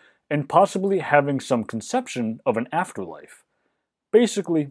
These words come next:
Excalibur is interpreted as being a funerary offering for a dead individual, what we would later come to understand as ceremonial burial.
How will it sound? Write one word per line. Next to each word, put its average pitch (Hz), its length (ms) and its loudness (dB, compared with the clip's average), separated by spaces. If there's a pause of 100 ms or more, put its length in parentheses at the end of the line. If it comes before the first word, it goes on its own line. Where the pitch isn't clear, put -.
(120)
Excalibur 175 680 4
is 127 140 -4
interpreted 117 680 -2 (420)
as 123 140 2
being 151 380 2
a - 20 0
funerary 151 760 2
offering 117 480 2
for 113 140 -2
a 107 80 2
dead 104 280 2
individual, 98 680 -6 (340)
what 120 160 -2
we 131 160 2
would 180 180 4
later 120 260 2
come 110 220 -4
to 104 160 -6
understand 135 560 -2
as 120 80 -4
ceremonial 104 640 -2
burial. 104 520 -2